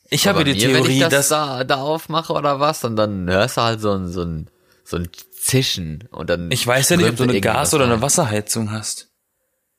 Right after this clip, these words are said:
Speaker 2: Ja, meinst du, das weiß ich ja, also ich hab eine Heizung, da kommt Wärme irgendwie raus. <laughs>
Speaker 1: Ja, du weißt das, ich hab eine Wasserheizung.
Speaker 2: Ich weiß es nicht, ich hab keine Ahnung.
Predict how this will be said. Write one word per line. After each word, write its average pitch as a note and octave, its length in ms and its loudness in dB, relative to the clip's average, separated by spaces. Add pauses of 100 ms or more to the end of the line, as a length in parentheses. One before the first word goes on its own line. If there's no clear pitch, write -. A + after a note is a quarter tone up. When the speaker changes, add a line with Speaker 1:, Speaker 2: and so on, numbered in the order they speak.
(400)
Speaker 2:
Ja, G2 220 0
meinst G#2+ 320 -2
du, G#2 60 4
das F#2+ 80 -2
weiß G2 220 0
ich - 180 -6
ja, G2 80 0
also E2 240 -2
ich F#2 80 -8
hab G2 60 -4
eine A2 120 0
Heizung, G#2+ 400 -2
da E2 80 -2
kommt G#2 240 -4
Wärme G#2 460 0
irgendwie D#2+ 320 -4
raus. D#2+ 580 -2
<laughs> - 60 2 (1080)
Speaker 1:
Ja, A#2 120 0
du B2 140 -2
weißt F3 320 0
das, G2 180 -6
ich - 160 -6
hab D#3 80 0
eine D#3+ 180 -2
Wasserheizung. A2 640 -2
Speaker 2:
Ich A#2 320 2
weiß G2+ 300 0
es A#2 180 -4
nicht, G#2 140 -2
ich F#2+ 40 2
hab E2+ 120 -10
keine F#2+ 280 -2
Ahnung. E2+ 440 -6